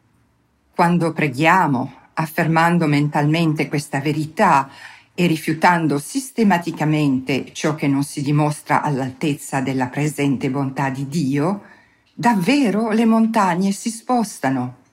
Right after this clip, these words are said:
e le teste d'ascia galleggiano.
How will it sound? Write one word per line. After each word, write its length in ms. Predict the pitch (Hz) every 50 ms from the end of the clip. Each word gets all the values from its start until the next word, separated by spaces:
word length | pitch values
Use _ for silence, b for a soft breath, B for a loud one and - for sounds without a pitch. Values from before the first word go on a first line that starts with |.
| _ _ _ _
e 100 | _ 165
le 160 | 156 135 135 139
teste 420 | - 170 156 151 - - 180 175
d'ascia 560 | 147 151 143 139 135 147 - - 165 175 175 B B B B B
galleggiano. 960 | 151 160 151 160 147 131 139 135 104 - - 120 127 135 120 110 113 -